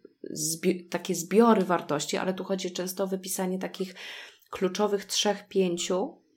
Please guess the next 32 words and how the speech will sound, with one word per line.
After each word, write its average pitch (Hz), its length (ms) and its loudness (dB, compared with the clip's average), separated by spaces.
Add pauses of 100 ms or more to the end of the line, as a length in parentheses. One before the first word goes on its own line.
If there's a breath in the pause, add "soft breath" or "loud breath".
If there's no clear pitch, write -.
(240)
i 180 60 2
jeszcze 196 260 4
bardzo 190 300 6
często 185 280 -2
ustawienie 180 420 -2
nawet 175 260 -2
w 180 40 -8
ich, - 440 -8
ich - 200 0
w - 120 -12
hierarchii, 180 800 0 (1080 loud breath)
jako 202 280 4
decyzję. 190 800 4
Chodzi 196 300 0
o, - 220 -2
o - 120 -2
to, 202 120 -2
żeby 190 180 -4
to 190 160 0
określić, - 560 -4
że 190 80 2
ja 190 500 4 (380)
decyduję 190 880 4
się 180 440 2 (720)
przede 196 280 0
wszystkim 185 840 2 (160)
w - 80 -10
swoim 190 420 4
życiu 185 640 2
realizować 185 680 2
te 185 120 0
wartości, 175 880 -2